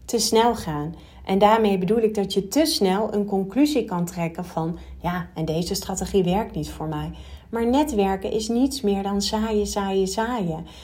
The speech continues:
En dat zit hem niet alleen maar in jezelf laten zien tijdens zo'n netwerkbijeenkomst. Nee, dat is ook bijvoorbeeld even een berichtje sturen naar iemand. Dus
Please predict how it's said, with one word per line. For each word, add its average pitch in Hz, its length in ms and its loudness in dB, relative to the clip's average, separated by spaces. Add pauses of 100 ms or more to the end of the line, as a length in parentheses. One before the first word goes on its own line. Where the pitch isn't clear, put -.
(140)
En 202 100 -4
dat 226 160 0
zit 277 160 0
hem 247 120 2
niet 254 200 0
alleen 196 220 2
maar 190 180 -2
in 202 160 4
jezelf 190 440 2
laten 190 340 0
zien 190 300 0
tijdens 214 340 2
zo'n 185 180 -2
netwerkbijeenkomst. 180 1080 -4 (380)
Nee, 294 180 2
dat 190 180 0
is - 220 -4
ook 302 200 4
bijvoorbeeld 185 500 -2
even 208 300 0
een 208 60 0
berichtje 208 440 -2
sturen 165 440 -2
naar 151 160 -4
iemand. 151 640 -4 (540)
Dus 247 340 2